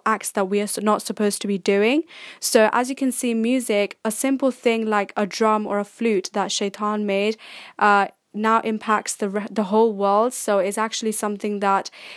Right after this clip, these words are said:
uh, is very big. So just like that TikTok, we should remember that the main thing of TikTok is that it uses music. In fact, TikTok was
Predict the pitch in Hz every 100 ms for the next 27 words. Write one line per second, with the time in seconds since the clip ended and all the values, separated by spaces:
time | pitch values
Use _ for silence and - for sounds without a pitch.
0 | - 208 202 208 190 202 220 220 214 196
1 | 185 - 208 196 247 254 233 220 214 -
2 | 240 - 202 196 220 - 214 214 226 220
3 | 208 202 - 208 208 220 254 254 - -
4 | _ 233 220 214 226 214 220 196 208 196
5 | 208 196 208 190 214 214 202 208 214 208
6 | 208 202 214 214 - 233 233 220 208 202